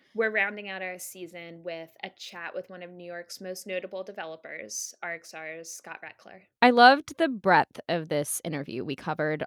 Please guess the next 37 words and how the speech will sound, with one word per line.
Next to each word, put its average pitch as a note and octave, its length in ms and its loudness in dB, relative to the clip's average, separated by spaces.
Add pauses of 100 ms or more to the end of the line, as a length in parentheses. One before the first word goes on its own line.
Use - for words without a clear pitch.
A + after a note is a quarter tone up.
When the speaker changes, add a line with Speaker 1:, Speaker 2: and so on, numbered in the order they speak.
Speaker 2:
office D#3+ 380 -2
distress, D#3 600 0
what's D3 220 -4
going C#3+ 240 -2
on C#3 200 -2
with - 160 -10
reits, A3 640 0 (380)
which E3+ 400 2
other A3 300 10
investment F#3 480 4
opportunities E3+ 720 -2
the E3+ 80 -4
firm D3+ 340 -2
is D#3+ 180 -6
eyeing. E3 680 -2 (180)
Speaker 1:
Yeah, F3 480 0
and A3 80 -2
we A3+ 100 2
also G3 260 -2
dug F3+ 260 -10
into E3+ 720 -12
what's E3+ 200 -10
going E3+ 280 -12
on D#3+ 180 -14
with D#3+ 120 -18
sixty-one D#3+ 720 -16
Broadway. E3 800 -12
That's F3+ 240 -10
the - 160 -18
Manhattan F3+ 800 -10
office E3+ 340 -14
building E3+ 440 -12
that D#3 360 -16
R F3 120 -8
X E3+ 200 -12
R E3+ 220 -12
chose E3 420 -16